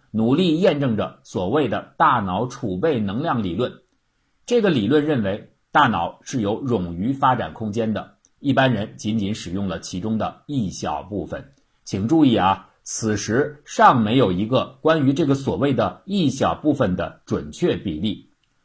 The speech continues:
而在稍晚些时候出版的其他书籍当中，类似这样的小部分比例的想法被重现，而且开始渐渐拥有了量化数值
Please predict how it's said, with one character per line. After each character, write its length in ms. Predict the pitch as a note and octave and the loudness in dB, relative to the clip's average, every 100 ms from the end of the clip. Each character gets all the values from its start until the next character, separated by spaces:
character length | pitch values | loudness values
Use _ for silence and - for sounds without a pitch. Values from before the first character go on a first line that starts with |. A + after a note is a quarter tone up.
| _ _ _ | _ _ _
而 120 | - | 2
在 240 | E3 G3+ F3 | 6 6 6
稍 260 | - G#3+ A3 | 4 4 4
晚 200 | C3 G2 | 2 -2
些 200 | A2 A2+ | -4 -4
时 120 | A2+ | -2
候 160 | A2 | -2
出 160 | G2 C3+ | -2 -2
版 220 | A#2 D#2 | -2 -2
的 200 | F2+ F#2+ - | -4 -8 -8
其 220 | C3+ D#3 | -4 -2
他 200 | G#3 G#3 | 2 2
书 240 | F#3+ E3+ | 2 -2
籍 140 | A#2 G2+ | 0 -2
当 180 | A2 | -2
中， 300 | G#2+ A#2 - _ _ _ _ | 0 -4 -6 _ _ _ _
类 220 | G#3 A#3 | 2 2
似 180 | - G#3 | 2 0
这 80 | E3 | 2
样 160 | C3+ | 2
的 180 | A2 F#2 | 2 -4
小 260 | - A#2+ F#2+ | -4 -2 0
部 120 | E3+ | 0
分 240 | C3 G#2+ | -2 -2
比 140 | G2 F2+ | -4 -4
例 120 | A#2 | -4
的 60 | F#2+ | -4
想 240 | F#2 G#2 | -6 -4
法 160 | G#2+ C#2+ | -4 -4
被 180 | G2 | -6
重 280 | F2+ E2+ F2+ | -8 -8 -6
现， 320 | B2+ G2+ - _ | -4 -4 -6 _
而 160 | - G#2+ | -4 -2
且 300 | A2+ F2 - | -2 -6 -10
开 240 | - C3+ C3+ | -2 0 0
始 180 | A2 | -4
渐 240 | F#2 G3 C3+ | -4 -2 0
渐 240 | C3 G2+ | 0 0
拥 160 | A#2 C3 | 0 0
有 140 | G2 | 0
了 240 | E2+ - - | -2 -4 -4
量 280 | E3+ B2+ F#2 | -6 -4 -2
化 220 | C3+ G2+ | 0 0
数 220 | G2 E3 | 2 0
值 380 | - G2+ B2 - | 0 -4 -6 -10